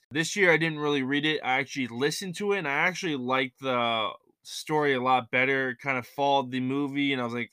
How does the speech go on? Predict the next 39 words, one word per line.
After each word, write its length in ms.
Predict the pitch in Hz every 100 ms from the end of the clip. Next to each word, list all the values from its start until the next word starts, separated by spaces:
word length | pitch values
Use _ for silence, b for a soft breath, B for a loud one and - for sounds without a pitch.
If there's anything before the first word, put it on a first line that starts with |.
| _
"Okay, 460 | 151 170 156 151 165 b b 123
it 80 |
feels 220 | - 170 160
like 120 | 147
I'm 280 | 151 139 - _ _
listening 720 | 127 139 160 160 - 170 156 143
and 180 | 131
watching 420 | 131 139 135 156 131
to 100 | 135
the 60 |
movie." 640 | 135 143 143 135 135 131 - b b b -
And 340 | 127 127 123
I, 160 | 143 147
I 140 | 143
really 320 | 147 143 139
enjoyed 380 | 127 117 123 123
it. 180 | 120 120
It 40 |
was, 360 | 120 113 - -
it 60 | 123
was 160 | 123 -
so 280 | 139 131
much 280 | 120 110 -
fun. 300 | - 107 95 -
It 40 | 104
brought 240 | 139 139
me 80 | 135
back 300 | 131 131 123
to 100 | 127
the 60 | 123
Christmas 500 | 143 120 139 123 -
vibe. 440 | 151 156 156 143
It 80 | 127
brought 220 | 131 123
me 80 | 123
back 380 | 123 123 120 - -
to 480 | 131 120 120 117 107 -
kind 240 | 120 120
of 200 | 117 107